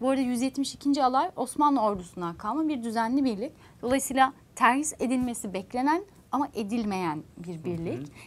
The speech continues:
Speaker 1: Bu da işi kolaylaştırıyor tabii ki, karşı koyuşu. Ayvalık'ta oluşan bu savunma cephesine Bergama, Salihli,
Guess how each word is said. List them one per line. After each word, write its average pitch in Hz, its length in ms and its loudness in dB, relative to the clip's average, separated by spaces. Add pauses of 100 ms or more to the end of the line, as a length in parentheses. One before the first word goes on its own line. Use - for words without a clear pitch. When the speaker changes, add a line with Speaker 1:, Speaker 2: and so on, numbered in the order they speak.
(160)
Speaker 1:
Bu 233 80 -4
da 233 60 4
işi - 260 -2
kolaylaştırıyor 175 840 -2
tabii 160 220 -10
ki, - 280 -10
karşı 170 400 -2
koyuşu. - 440 -10 (380)
Ayvalık'ta 311 500 6
oluşan 302 340 2
bu 285 40 0
savunma 285 520 2
cephesine 226 680 -4 (400)
Bergama, 220 520 6
Salihli, 196 840 -2